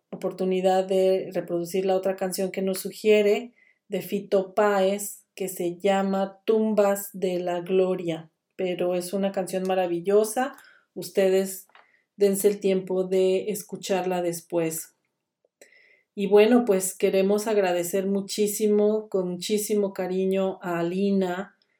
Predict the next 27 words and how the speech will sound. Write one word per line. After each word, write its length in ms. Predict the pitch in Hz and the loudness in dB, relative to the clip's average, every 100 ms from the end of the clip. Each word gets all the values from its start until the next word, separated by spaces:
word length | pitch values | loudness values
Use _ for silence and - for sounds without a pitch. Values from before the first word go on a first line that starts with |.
| _ | _
por 180 | 190 185 | -6 -2
darnos 400 | 180 180 196 190 | -2 -2 -2 -2
en-, 280 | 190 185 185 | -2 -2 -4
esta, 640 | 190 185 - 190 190 185 185 | -4 -4 -2 -2 0 -2 0
no 100 | 190 | 0
entrevista, 520 | 196 190 196 196 208 | 0 0 -2 -2 0
que 100 | 190 | 0
la 140 | 175 | -2
convertimos 560 | 175 175 175 190 185 185 | -2 -2 -2 -2 -4 -2
juntos 360 | 196 185 190 | -4 -2 -2
en 140 | 190 180 | -4 -4
una 160 | 175 | -4
entrevista, 680 | 180 180 175 175 175 - 185 | -4 -4 -4 -2 -4 -6 -6
aunque 440 | 180 180 175 170 170 | -6 -6 -8 -6 -4
haya 180 | 175 | -2
sido 300 | 170 180 175 | -4 -4 -6
con 140 | 175 170 | -4 -4
los 240 | 165 - | -6 -8
audios 480 | - 175 175 175 175 | -4 -2 0 -2 -4
así 220 | 175 185 | -8 -8
grabados. 680 | 180 175 185 208 202 208 247 - _ _ _ _ _ _ - | -4 0 4 6 6 6 2 -6 _ _ _ _ _ _ -10
Este 260 | 190 - | -6 0
programa 460 | - 202 196 196 202 | 4 6 6 4 4
ha 20 | |
sido 260 | 202 208 202 | 4 4 4
totalmente 1120 | 196 185 190 190 196 190 190 190 190 - 190 | 2 0 0 2 2 2 2 2 -2 0 2
atípico 1120 | 180 180 - 190 - 190 190 196 190 190 190 | 0 -4 -6 -6 -4 -8 -4 0 2 2 -2